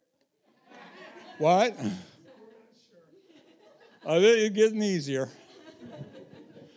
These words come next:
There was a, um, the, the mortality, mortality means they die, right? Okay. Mortality, there was a mortality rate in wom-,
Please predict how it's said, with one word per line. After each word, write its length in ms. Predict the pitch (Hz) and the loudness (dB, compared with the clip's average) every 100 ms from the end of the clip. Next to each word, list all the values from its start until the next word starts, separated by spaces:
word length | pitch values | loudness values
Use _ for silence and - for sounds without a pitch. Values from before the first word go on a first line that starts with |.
| _ _ _ _ _ - - _ - - - | _ _ _ _ _ -20 -20 _ -20 -12 2
There 180 | 233 | 4
was 280 | 247 240 185 | 8 6 6
a, 300 | 214 202 180 | 4 4 4
um, 440 | 165 147 127 127 113 _ _ _ _ _ _ _ _ _ _ _ _ _ _ _ _ _ _ _ - - | 4 4 0 -4 -10 _ _ _ _ _ _ _ _ _ _ _ _ _ _ _ _ _ _ _ -20 -14
the, 600 | 143 190 190 170 156 - | 4 6 6 4 0 -2
the 140 | 156 | 0
mortality, 840 | 170 175 175 - 214 226 214 147 143 | 4 4 2 0 0 4 4 2 2
mortality 640 | 156 175 160 175 170 147 | 2 2 0 0 0 0
means 220 | 135 131 117 | 0 -2 -2
they 120 | 117 | -4
die, 240 | 117 110 | -4 -4
right? 280 | 95 90 101 104 | -8 -10 -12 -12
Okay. 260 | 101 95 - _ - _ _ _ _ _ _ _ - | -12 -14 -18 _ -20 _ _ _ _ _ _ _ 0
Mortality, 840 | 160 220 202 123 277 311 302 202 | 6 6 4 0 2 4 6 6
there 140 | 208 214 | 8 6
was 160 | 175 | 4
a 80 | 190 | 4
mortality 840 | 185 196 202 - 240 285 311 294 262 | 4 6 4 2 0 2 2 4 4
rate 540 | 196 170 175 180 - 165 | 4 4 2 0 -10 -4
in 480 | 170 170 160 156 | 0 0 0 0
wom-, 320 | 160 208 226 | 6 6 6